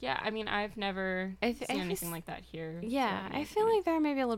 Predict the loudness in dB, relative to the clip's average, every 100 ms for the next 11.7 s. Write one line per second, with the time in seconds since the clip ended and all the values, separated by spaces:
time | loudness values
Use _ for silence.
0 | 0 0 -4 -2 -4 -2 -4 -4 -8 -6
1 | -8 -6 -6 -4 -2 -2 0 -4 -2 0
2 | 2 2 0 -2 0 4 4 2 0 -2
3 | -4 -6 -4 -4 -4 -8 -6 -4 -2 -2
4 | -4 -4 -6 -6 -6 -6 -8 -4 -2 0
5 | 2 0 0 0 -2 -2 -6 -8 -10 -14
6 | -12 -10 -10 -6 -2 0 2 2 0 -2
7 | -2 -4 -6 -6 -6 -6 -8 -6 -6 -6
8 | -6 -6 -6 -6 -6 -6 -6 -6 -6 -6
9 | -4 -2 0 2 0 -2 -4 -6 -4 -6
10 | -6 -10 -10 -10 -10 -10 -8 -6 -6 -6
11 | -6 -6 -6 -6 -8 -10